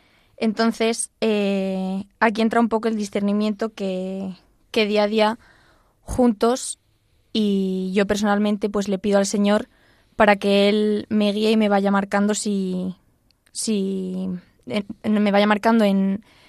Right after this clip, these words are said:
en el noviazgo si, si Samuel es para mí o no lo es.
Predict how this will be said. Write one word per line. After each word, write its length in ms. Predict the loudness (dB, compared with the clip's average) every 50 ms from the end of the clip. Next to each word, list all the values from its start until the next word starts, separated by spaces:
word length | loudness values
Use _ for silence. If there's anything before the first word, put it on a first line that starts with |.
| _ _ -2
en 120 | 2 4
el 100 | 4 6
noviazgo 400 | 6 4 4 4 4 4 4 2
si, 480 | 0 0 0 0 0 0 0 -2 -6 -8
si 180 | -8 -6 -4 -2
Samuel 280 | 0 2 2 2 2 0
es 80 | -2
para 180 | -2 0 0 2
mí 220 | 2 2 2 2
o 60 | 2
no 100 | 2 0
lo 120 | 0 0 -2
es. 320 | -4 -4 -6 -8 -16 -20